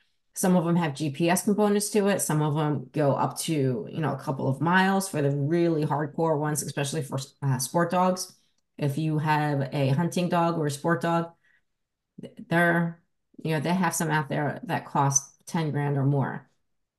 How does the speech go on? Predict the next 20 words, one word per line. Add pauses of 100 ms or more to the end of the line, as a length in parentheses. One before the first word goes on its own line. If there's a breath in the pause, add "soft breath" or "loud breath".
(460)
But
you
can
see (320 soft breath)
there's
a
variety.
If
you
were
to
search
for
e-collars, (240 soft breath)
there's
a
variety
that
you
could,